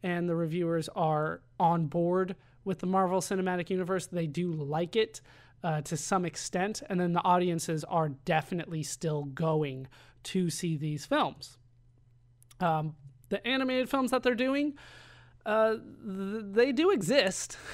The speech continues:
Uh, Marvel does make animated films.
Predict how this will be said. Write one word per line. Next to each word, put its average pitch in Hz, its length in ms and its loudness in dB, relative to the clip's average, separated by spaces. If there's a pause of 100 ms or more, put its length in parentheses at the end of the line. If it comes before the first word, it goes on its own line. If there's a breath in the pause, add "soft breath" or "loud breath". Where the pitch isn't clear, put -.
(920 loud breath)
Uh, 196 200 4
Marvel 277 340 4
does 220 320 4
make 247 260 0
animated 233 480 0
films. 165 540 -2